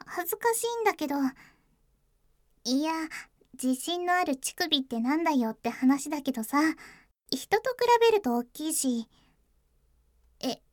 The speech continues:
いや、だって乳輪はほら、おっぱい大きいと一緒に大きくなるって言うし。いや、おっぱい大きいアピールしてるわけじゃないんだけど。あー、もう。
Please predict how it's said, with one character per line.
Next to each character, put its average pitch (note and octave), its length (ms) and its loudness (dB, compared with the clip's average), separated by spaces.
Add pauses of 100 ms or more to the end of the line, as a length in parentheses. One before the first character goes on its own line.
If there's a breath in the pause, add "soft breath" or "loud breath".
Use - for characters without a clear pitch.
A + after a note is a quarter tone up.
(420)
い D4 160 -2
や、 E4+ 260 0 (460 loud breath)
だ C4 200 6
っ F4+ 80 -2
て C#4+ 120 0
乳 A3 300 4
輪 F4 240 -2
は E4+ 140 0
ほ G4 140 4
ら、 E4 160 2 (440 loud breath)
お A#3 120 2
っ C#4+ 140 -4
ぱ C#4 140 6
い F#3 80 4
大 A3+ 180 2
き E4 200 -4
い C4+ 60 -6
と G#3+ 100 -4
一 G3+ 120 -6
緒 D4 140 -2
に C#4+ 160 4
大 F#4+ 160 6
き - 140 -10
く A3+ 120 0
な A#3+ 140 2
る F#4 80 4
っ F#4 60 2
て - 220 -6
言 A#3+ 200 0
う - 20 -4
し。 B3+ 300 -2 (1200 soft breath)
い C4+ 100 0
や、 C4+ 240 4 (500 loud breath)
お D#4+ 100 2
っ - 140 -10
ぱ D#4 140 4
い F#3+ 140 2
大 B3+ 180 0
き E4+ 200 -4
い F4 40 2
ア F4 140 4
ピ F#4 160 -2
ー F#4+ 40 0
ル C#4 80 2
し - 80 -2
て A#3 140 -2
る C4 120 2
わ D#4 100 2
け D#4+ 120 -2
じ B3+ 80 -4
ゃ G3+ 60 -4
な G3 220 -2
い D4 120 6
ん C#4+ 60 6
だ A3+ 140 2
け F#3+ 100 -6
ど。 A#3 140 2
あ A#3 160 0 (800 loud breath)
ー、 A#3 600 0
も A#3 220 4
う。 A#3 40 4